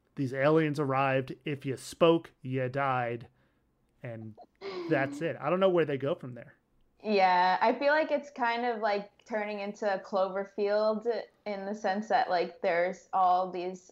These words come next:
Speaker 2: uh, there's, like, a couple of these movies that are connected, but it's not exactly the same,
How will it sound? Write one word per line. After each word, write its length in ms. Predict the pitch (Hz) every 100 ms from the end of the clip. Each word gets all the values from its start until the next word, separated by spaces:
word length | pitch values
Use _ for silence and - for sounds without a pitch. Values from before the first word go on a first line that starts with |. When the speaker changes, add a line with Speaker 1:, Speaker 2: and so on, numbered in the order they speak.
| -
Speaker 2:
uh, 60 | 190 196
there's, 200 | 196 190
like, 120 | 185
a 60 | 185
couple 260 | 202 185 190
of 100 | 180
these 200 | 185 185
movies 440 | 180 170 175 185
that 160 | 170 170
are 80 |
connected, 720 | 175 202 175 - - 180 180 175
but 80 |
it's 160 | 165 175
not 180 | 160 160
exactly 440 | 180 - - 180
the 80 | 175
same, 580 | 180 170 175 214 254